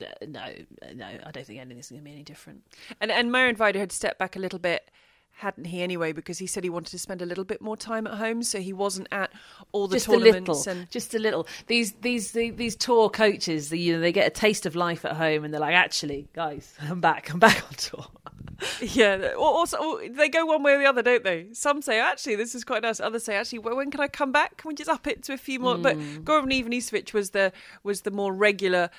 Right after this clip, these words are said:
Speaker 2: in terms of visibly regular coach, and, and he's still got that stability. And I did see, I only saw one mention of this on social media, one, one mention of this, someone suddenly linking Marion Vida with, uh, Andy Murray.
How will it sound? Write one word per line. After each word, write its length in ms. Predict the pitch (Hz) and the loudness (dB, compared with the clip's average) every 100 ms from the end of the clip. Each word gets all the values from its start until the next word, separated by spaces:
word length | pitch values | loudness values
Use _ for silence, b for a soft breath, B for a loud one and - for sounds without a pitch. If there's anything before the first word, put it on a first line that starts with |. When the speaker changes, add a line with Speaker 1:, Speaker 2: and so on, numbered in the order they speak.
| B - | B -12
Speaker 2:
in 120 | 190 | -6
terms 320 | 208 190 175 | -4 -4 -4
of 80 | 175 | -6
visibly 580 | 170 233 190 196 180 175 | -2 0 0 -2 -2 0
regular 480 | 175 175 170 160 | 0 0 -2 -4
coach, 520 | 160 - 180 156 - - | -6 -2 -2 -2 -6 -10
and, 180 | 160 - B B | -10 -14 B B
and 140 | - 180 | -10 -8
he's 140 | 190 | -6
still 260 | - 233 202 | 0 2 2
got 220 | 185 - | 2 -2
that 240 | 170 - - | -2 -4 -8
stability. 640 | - 220 190 180 170 - 170 | -10 -6 -4 -2 -2 -6 -8
And 80 | - B - | -8 B 0
I 100 | 208 | 0
did 220 | 262 240 | 0 -4
see, 200 | - 254 - | -4 -2 6
I 160 | 214 233 | 8 8
only 180 | 262 294 | 6 0
saw 180 | - | -2
one 440 | 302 277 320 339 302 | -2 4 6 6 4
mention 340 | 196 - - | -2 -4 -8
of 80 | 170 | -8
this 160 | 175 185 | -6 -6
on 80 | |
social 420 | 170 180 175 - 170 | -8 -6 -6 -8 -8
media, 380 | 165 165 175 - B B - | -8 -6 -8 -10 B B -6
one, 500 | 185 226 214 190 170 - | 6 8 8 4 -8 -8
one 280 | 185 190 175 | -2 -2 -2
mention 340 | 165 - 180 | -8 -8 -8
of 60 | 160 | -8
this, 180 | 180 - B B | -10 -14 B B
someone 540 | - 233 240 240 233 - | -4 -2 0 -2 -6 -6
suddenly 480 | - 262 233 202 | 0 0 0 -2
linking 360 | 196 202 - 214 | 0 -4 -4 0
Marion 300 | 208 208 208 | 2 2 0
Vida 420 | 214 208 214 214 | 0 2 2 0
with, 280 | 208 214 214 | 0 0 2
uh, 200 | 220 220 - | 2 2 0
Andy 180 | 233 254 | -4 -4
Murray. 280 | 320 185 | -8 -10